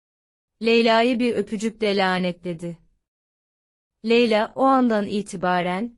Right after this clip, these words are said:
mumyanın lanetiyle yaşamak zorunda kalacaktı. Leyla, şehre döndüğünde, kolyenin etkilerini hissetmeye başladı.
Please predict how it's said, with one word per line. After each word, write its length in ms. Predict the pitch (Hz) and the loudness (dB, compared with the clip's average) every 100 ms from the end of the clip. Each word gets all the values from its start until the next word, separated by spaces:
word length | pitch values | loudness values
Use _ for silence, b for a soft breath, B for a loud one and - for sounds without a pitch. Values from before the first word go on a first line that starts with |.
| - | -6
mumyanın 600 | 220 240 247 240 247 247 | 0 4 4 4 2 2
lanetiyle 600 | 208 202 196 190 202 185 | 2 0 -2 -4 -6 -2
yaşamak 520 | 185 180 190 185 185 | -2 -2 -4 -4 -4
zorunda 440 | - 185 180 185 180 | -6 -4 -2 -4 -4
kalacaktı. 760 | 180 175 180 170 165 - 175 - _ _ _ - | -6 -6 -6 -6 -8 -14 -16 -16 _ _ _ -2
Leyla, 460 | 233 254 220 240 | 2 4 4 2
şehre 440 | 247 - 226 240 240 | 0 -2 0 0 0
döndüğünde, 800 | 220 190 190 185 180 190 226 240 | 0 0 -2 -4 -4 -4 -6 -8
kolyenin 540 | - 262 262 262 262 | 0 2 4 4 4
etkilerini 640 | 247 208 - 196 190 185 185 | 2 0 -6 -4 -2 -2 -2
hissetmeye 720 | 185 - 190 180 185 180 175 | -4 -6 -8 -6 -4 -4 -2
başladı. 580 | 170 170 - 165 170 | -2 -4 -8 -8 -10